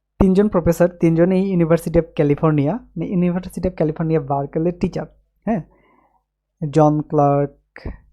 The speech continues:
মাইকেল, আহ, ডেভোরেট, জন মার্টিনেস, যাই হোক, তো এনারা University of California-র বার্কলে টিচার। আহ, এবং আপনাদেরকে আমি এখানে একটা দেখাইতে চাই,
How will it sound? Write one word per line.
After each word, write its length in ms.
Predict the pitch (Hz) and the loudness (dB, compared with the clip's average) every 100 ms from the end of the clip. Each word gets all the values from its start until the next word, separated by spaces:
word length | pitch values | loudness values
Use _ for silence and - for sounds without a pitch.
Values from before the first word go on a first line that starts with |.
| - | -12
মাইকেল, 640 | 147 143 135 147 139 139 180 - _ _ _ _ _ _ - | -6 -4 -4 -4 -4 -8 -12 -16 _ _ _ _ _ _ -10
আহ, 300 | 170 143 139 | -4 -2 -2
ডেভোরেট, 920 | 131 151 139 147 147 143 - _ - - - 151 | 0 0 0 0 0 0 -4 _ -2 -2 -4 -6
জন 640 | 139 143 143 143 143 143 143 - 151 | 0 0 0 -2 -4 -6 -10 -12 -8
মার্টিনেস, 720 | 139 135 147 143 143 - - _ _ _ _ | -6 -6 -6 -6 -8 -10 -20 _ _ _ _
যাই 140 | 151 143 | 0 0
হোক, 100 | 160 - _ _ _ | 0 -6 _ _ _
তো 80 | 160 | -4
এনারা 180 | 151 170 | -2 -4
University 480 | 185 175 185 190 190 | -4 -4 -6 -6 -6
of 40 | - | -4
California-র 840 | 147 135 - 147 143 143 143 143 165 _ _ _ - | -6 -6 -6 -2 0 2 0 -2 -8 _ _ _ -14
বার্কলে 680 | 190 185 139 147 139 143 | -12 -6 0 0 0 -6
টিচার। 360 | 139 143 147 190 247 - - _ _ _ - | -6 -6 -4 -6 -6 -18 -20 _ _ _ -10
আহ, 280 | 151 147 147 | -4 -2 -2
এবং 460 | 185 160 175 175 | 0 2 2 0
আপনাদেরকে 400 | 147 170 165 165 | -4 -2 -2 0
আমি 320 | 175 175 175 185 | 0 -2 -2 -4
এখানে 240 | 190 185 190 | -6 -4 -4
একটা 220 | - 156 | -2 -2
দেখাইতে 460 | 139 - 139 139 | -2 -2 -4 -4
চাই, 320 | 147 147 180 | -2 0 0